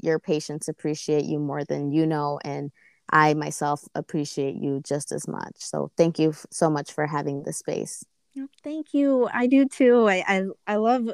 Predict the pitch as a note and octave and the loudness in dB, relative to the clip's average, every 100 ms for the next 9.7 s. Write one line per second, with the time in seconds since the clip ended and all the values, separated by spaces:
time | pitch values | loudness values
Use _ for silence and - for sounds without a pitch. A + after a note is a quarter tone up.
0 | F#3 _ _ - - G#3+ A#3+ C4 - A3 | -10 _ _ -14 0 2 4 2 0 0
1 | A3 - G#3+ _ _ _ _ A3+ A3 - | 0 -2 -4 _ _ _ _ -2 -2 -2
2 | B3+ A#3 - G3+ G3+ G#3 G#3 G3 F#3 F#3 | -4 -4 -4 0 2 2 0 -10 -10 -8
3 | F#3 - G3+ G#3 A3+ B3 C4+ C4+ - _ | -10 -2 4 6 4 4 2 2 -4 _
4 | _ - G3 A3+ B3 D4+ E4 A3 G#3 G#3+ | _ -4 2 4 6 4 4 4 2 0
5 | - A#3 A3 - G3 A#3 B3+ D4 C4+ G3+ | 0 0 0 -2 0 2 2 2 2 2
6 | G3 F3 - F#3+ - F#3 F#3+ G3 - - | 0 -6 -6 -8 -4 -2 -2 -4 -8 -2
7 | F#3+ G3+ G3 F#3+ F3+ F3+ F3+ F3+ F3 _ | 2 4 2 2 4 4 4 2 -2 _
8 | _ _ _ _ _ _ - G#3+ G3+ A#3+ | _ _ _ _ _ _ -6 -6 0 2
9 | C4 C4+ A#3+ A#3 A3+ A3+ | 4 4 4 4 2 2